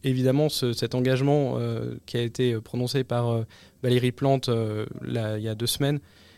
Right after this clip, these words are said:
qui engageait le, les, vraiment les municipalités à faire, euh, leur retour d'expérience et à se fixer des objectifs ambitieux en termes de bi-, diversité biologique, je pense que c'est un, intéressant de voir vers où ça va aller, euh,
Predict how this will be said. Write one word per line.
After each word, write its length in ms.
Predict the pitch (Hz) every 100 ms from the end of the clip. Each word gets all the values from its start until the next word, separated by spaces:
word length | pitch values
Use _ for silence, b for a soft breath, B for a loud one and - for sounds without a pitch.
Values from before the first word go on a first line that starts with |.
| b
qui 120 | -
engageait 460 | 113 113 123 127 139
le, 320 | 123 113 113
les, 260 | 113 110 107
vraiment 300 | 117 123 127
les 80 |
municipalités 640 | 117 127 127 - 123 120 139
à 80 | 120
faire, 280 | - 123 117
euh, 220 | 110 107 - -
leur 280 | 113 113 107
retour 300 | 131 135 139
d'expérience 640 | 131 - 139 135 147 143 - -
et 280 | 123 120
à 120 | 113 113
se 360 | - 113 107
fixer 320 | 107 139 - 143
des 160 | 127
objectifs 360 | 123 123 - 135
ambitieux 420 | 120 113 - 143 B B B 123
en 80 |
termes 180 | 120 147
de 80 | 135
bi-, 500 | 127 127 123 127 117
diversité 540 | 117 123 139 135 -
biologique, 380 | 123 123 123 147
je 240 | - - -
pense 180 | 143
que 80 | 135
c'est 120 | 123
un, 160 | 123 120
intéressant 400 | 127 120 120 135
de 80 | 127
voir 300 | 117 123 131 - _ _ -
vers 240 | 117 123
où 160 | 117 123
ça 180 | - 120
va 160 | 117
aller, 220 | 113 110 123 b b b b -
euh, 120 | 110